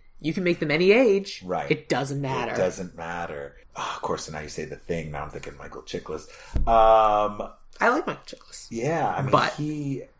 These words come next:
Speaker 2: he might be too, he might be too, like, uh, uh, uh, physical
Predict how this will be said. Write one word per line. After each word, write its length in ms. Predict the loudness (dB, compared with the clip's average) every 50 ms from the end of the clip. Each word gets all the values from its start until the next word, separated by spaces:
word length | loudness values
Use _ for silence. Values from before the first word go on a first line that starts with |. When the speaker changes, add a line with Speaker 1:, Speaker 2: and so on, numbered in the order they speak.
| -20
Speaker 2:
he 240 | -20 -16 -10 -8 -6
might 180 | -4 -4 -4 -4
be 80 | -6 -6
too, 200 | -8 -8 -10 -10
he 200 | -10 -8 -6 -4
might 200 | -4 -4 -4 -4
be 80 | -8
too, 260 | -10 -10 -8 -6 -4
like, 300 | -4 -4 -4 -6 -8 -12 -18 _ _ _
uh, 40 | -14
uh, 400 | -12 -12 -12 -14 -14 -14 -14 -16 -16 -14
uh, 120 | -14 -14 -14 -16 -20 _ _
physical 680 | -6 -6 -6 -6 -6 -8 -8 -8 -10 -10 -10 -12 -14 -18